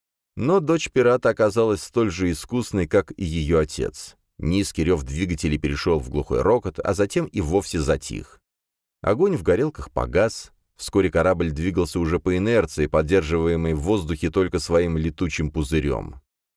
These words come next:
Воцарившаяся тишина порядком действовала на нервы.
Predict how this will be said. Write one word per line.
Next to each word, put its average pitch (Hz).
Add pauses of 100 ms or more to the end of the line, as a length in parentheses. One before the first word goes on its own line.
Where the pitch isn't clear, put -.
(260)
Воцарившаяся 117
тишина 113
порядком 110
действовала 120
на 117
нервы. 82